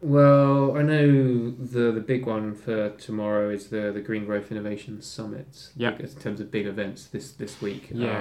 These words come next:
Speaker 1: um, as
Speaker 2: um,
Speaker 1: well.
Speaker 2: can I grab this one? I was planning on going out to it anyway to have a look at it from a kind of event planning perspective from
Speaker 1: Ah,
Speaker 2: E D side
Speaker 1: well,
Speaker 2: of things.
Speaker 1: there you go. This is, this is all coming together nicely.
Speaker 2: Great. Well, there we go. Simple. I'll go to the Clean Growth Innovation
Speaker 1: And
Speaker 2: Summit
Speaker 1: yeah,
Speaker 2: on
Speaker 1: I'm sure
Speaker 2: Tuesday.
Speaker 1: there's someone there you can, uh,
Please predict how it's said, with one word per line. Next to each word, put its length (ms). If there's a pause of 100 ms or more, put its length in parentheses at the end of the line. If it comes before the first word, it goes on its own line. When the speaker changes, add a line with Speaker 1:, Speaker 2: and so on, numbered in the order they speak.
Speaker 1:
um, 260
as 100
Speaker 2:
um, 60
Speaker 1:
well. 300 (180)
Speaker 2:
can 100
I 120
grab 220
this 200
one? 120
I 60
was 120
planning 340
on 80
going 300
out 180
to 120
it 140
anyway 420
to 200
have 160
a 20
look 200
at 60
it 120
from 160
a 260
kind 140
of 80
event 420 (400)
planning 400
perspective 480
from 200
Speaker 1:
Ah, 60
Speaker 2:
E 80
D 40
side 140
Speaker 1:
well, 80
Speaker 2:
of 80
things. 320
Speaker 1:
there 100
you 60
go. 100
This 180
is, 80
this 180
is 60
all 60
coming 280
together 340
nicely. 440 (100)
Speaker 2:
Great. 300
Well, 80
there 80
we 80
go. 80
Simple. 380
I'll 140
go 120
to 100
the 60
Clean 200
Growth 220
Innovation 400
Speaker 1:
And 80
Speaker 2:
Summit 220
Speaker 1:
yeah, 120
Speaker 2:
on 60
Speaker 1:
I'm 40
sure 160
Speaker 2:
Tuesday. 220
Speaker 1:
there's 140
someone 340
there 140
you 180
can, 220
uh, 180